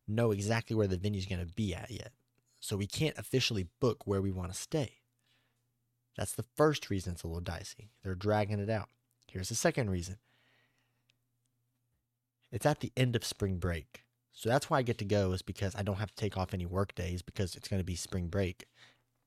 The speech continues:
But it's at the end of spring break. So it's like that Thursday, Friday, Saturday, Sunday. I'll come home Sunday night during the week of spring break.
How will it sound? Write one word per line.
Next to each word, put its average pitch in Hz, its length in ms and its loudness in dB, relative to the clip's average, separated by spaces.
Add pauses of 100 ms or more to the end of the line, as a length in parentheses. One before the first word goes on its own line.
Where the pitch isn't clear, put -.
(180)
But 101 80 0
it's 98 120 0
at 117 100 0
the 104 100 -6 (100)
end 120 200 6
of 98 100 2
spring 95 260 0
break. 87 220 -2
So 92 160 0
it's 95 140 0
like 92 260 0 (400)
that - 140 -4 (180)
Thursday, 113 360 6
Friday, 98 440 6
Saturday, 95 420 2
Sunday. 92 400 2
I'll 104 140 0
come 104 180 -4
home 101 140 0
Sunday 92 260 0
night 87 380 -4 (1200)
during 101 180 2
the 95 80 0
week 95 180 0
of - 60 -10
spring 87 260 -4
break. 82 360 -6